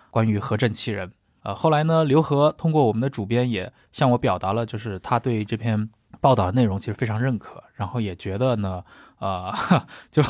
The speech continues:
我还是非常认真的听了他的讲座，然后去看了这些材料的。当然对我来说，真正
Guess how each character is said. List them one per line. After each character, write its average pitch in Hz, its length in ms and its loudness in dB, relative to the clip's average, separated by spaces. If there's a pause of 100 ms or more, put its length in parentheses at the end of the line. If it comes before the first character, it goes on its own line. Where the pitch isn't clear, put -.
(360)
我 120 100 2
还 120 140 2
是 139 120 0
非 151 140 2
常 160 140 4
认 156 160 4
真 151 160 6
的 160 140 6
听 170 200 -4
了 147 120 0
他 131 120 2
的 110 200 0
讲 98 180 -4
座， 110 160 -2
然 104 140 -2
后 117 120 0
去 - 80 -10
看 143 220 -2
了 98 80 -2
这 107 100 -6
些 110 80 -2
材 95 220 -6
料 127 160 2
的。 - 220 -8 (400)
当 160 100 4
然 202 100 4
对 226 140 2
我 113 100 0
来 95 120 -6
说， 139 200 -6 (120)
真 180 160 2
正 135 280 0